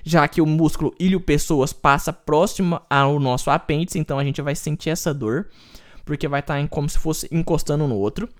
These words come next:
A gente vai fazer o sinal do obturador, que é nada mais, nada menos do que a flexão da perna sobre o tronco, fazendo uma rotação interna da coxa. O paciente vai referir dor na fossa ilíaca direita,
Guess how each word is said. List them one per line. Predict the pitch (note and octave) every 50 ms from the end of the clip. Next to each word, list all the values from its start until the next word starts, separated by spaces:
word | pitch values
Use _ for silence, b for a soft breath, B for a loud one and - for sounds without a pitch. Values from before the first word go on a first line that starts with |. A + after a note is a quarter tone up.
| B B B B B B B B B
A | D3+ D#3+
gente | F#3+ G3 F#3+
vai | F#3+ E3+
fazer | - - F3 E3+ E3
o | D3+
sinal | - - D3 D#3 G3
do | G3 G#3
obturador, | G3+ G#3 - - G3+ G3 G3 F3 D#3 B2 C3 D#3 F3 B B B B B B
que | B F3
é |
nada | D#3+ E3 F#3+ G#3+
mais, | G3 F#3+ F3+ D#3+ E3+ F3
nada | F3 E3+ F#3+ F3+
menos | F3 E3 F3 F3+
do | E3+ E3
que | - D#3+
a | C#3+
flexão | - - - F#3 G3+ A3+ - - - - G#3 A3 D4+
da | D4+ C4
perna | A3 - - F3 F3 F3 F3
sobre | - - E3+ E3 D#3+
o | D#3
tronco, | - - D3 - E3+ - - - B B B
fazendo | B - F3+ E3+ E3+ F#3
uma | F#3+ F#3+ F#3
rotação | F#3+ F3+ G#3+ C#4 - E4+ C#4+ B3+ - A3 G3
interna | G3 F#3+ - F3 F3+ F3
da | F3 D#3
coxa. | - - - B2 B2 F#3 - - G3+ - b b b b
O | b D#3+
paciente | - E3 D#3+ - F3 F3 - E3+
vai | F3 D#3+ D#3
referir | E3+ F3+ F#3 F#3+ - - F3+ F3+ F3 D3+
dor | D3 D3 D#3 D3+ D3+ C#3+ A#2 G2+ - b b b b b b
na | b D3 C#3 C#3+
fossa | - - D#3+ C#3+ D3 - -
ilíaca | C#3 B2+ B2+ B2+ C3 C3 C3+
direita, | B2+ D#3 D3+ C#3 C3+ B2 C#3 E3+ - - A#3+ A#3